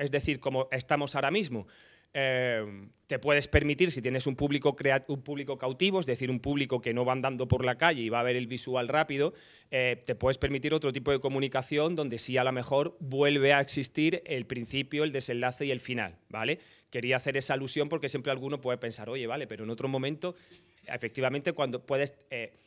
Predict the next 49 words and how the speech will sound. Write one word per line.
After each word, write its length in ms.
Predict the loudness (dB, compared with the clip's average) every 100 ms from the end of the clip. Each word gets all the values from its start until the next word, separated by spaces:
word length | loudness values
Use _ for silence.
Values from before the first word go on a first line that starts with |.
| -20 -6
lo 180 | -4
planteas 460 | 0 -2 2 2 2
de 80 | 2
una 120 | 2
manera 260 | 2 2 2
totalmente 580 | 2 0 0 0 0
distinta 540 | 0 0 0 0 2 0
cuando 260 | 0 -2
vas 240 | -2 -4 -4
a 40 |
hacer, 300 | -2 -2 -2 -6 -20 -8
pues, 220 | -6 -4
un 100 | -4
anuncio 640 | -2 -2 -4 -2 0 2 -2 -6 0
en 140 | 2
un 140 | 4
cine 360 | 4 6 8 8
y 60 | 6
resulta 460 | 4 2 2 2
que 80 | 4
la 100 | 2
gente 300 | 0 0 2
la 100 | 2
tiene 200 | 2 0
sentada 380 | -2 0 2 2
ahí 120 | 2
viendo 300 | 2 2 0
la, 300 | 0 0 0
la 160 | 0 4
peli, 240 | 2 2
pues 180 | -2 0
sabes 300 | 4 4 4
ahí 140 | 2
que 120 | 4 2
dispones 380 | 2 0 2
de 80 | 0
un 60 | 2
minuto 300 | 2 2 4
y 40 |
medio 320 | 4 4 4
en 60 | 0
el 120 | -2
que 80 | -4
las 120 | -4
normas 300 | -2 -2 -2
del 100 | -2
juego 300 | -2 2 2
cambian 360 | 2 2 0 0
totalmente. 640 | 0 0 0 -2 -6 -12